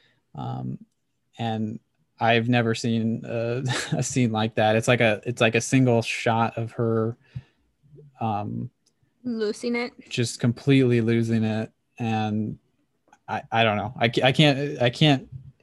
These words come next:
Speaker 1: emphasize how good she is in that scene. Um,
Speaker 2: She's
Speaker 1: enough.
Speaker 2: really good at making people uncomfortable.
Speaker 1: Yeah.
Speaker 2: Without making it,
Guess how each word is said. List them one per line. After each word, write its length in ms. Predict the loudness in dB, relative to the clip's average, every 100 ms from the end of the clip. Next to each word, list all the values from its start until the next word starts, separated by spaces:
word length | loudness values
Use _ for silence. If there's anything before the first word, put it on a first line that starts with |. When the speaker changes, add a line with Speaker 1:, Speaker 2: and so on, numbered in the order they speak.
| -2
Speaker 1:
emphasize 640 | 0 2 0 4 4 4
how 140 | 2 0
good 320 | 0 -2 -4
she 260 | -6 -4 -2
is 280 | -4 -4 -6
in 180 | -4 -2
that 320 | 0 -2 -6 _
scene. 560 | -6 -4 -2 -2 -4 -6 -6
Um, 460 | -4 -2 -4 -4 -8 _ _ _ -10
Speaker 2:
She's 160 | -6 -4
Speaker 1:
enough. 100 | 0
Speaker 2:
really 200 | 2 2
good 180 | 2 0
at 240 | 0 -6 -10
making 760 | -8 -4 -4 -6 -4 -4 -4 -8 -14
people 540 | -8 -8 -4 -4 -4
uncomfortable. 1120 | -6 -10 -10 -6 -6 -8 -12 -14 -8 -8 -8 -12 _ _ -14 -2
Speaker 1:
Yeah. 320 | 2 4 4
Speaker 2:
Without 400 | 0 0 2 2
making 380 | -2 -4 -4 -2
it, 260 | -2 -4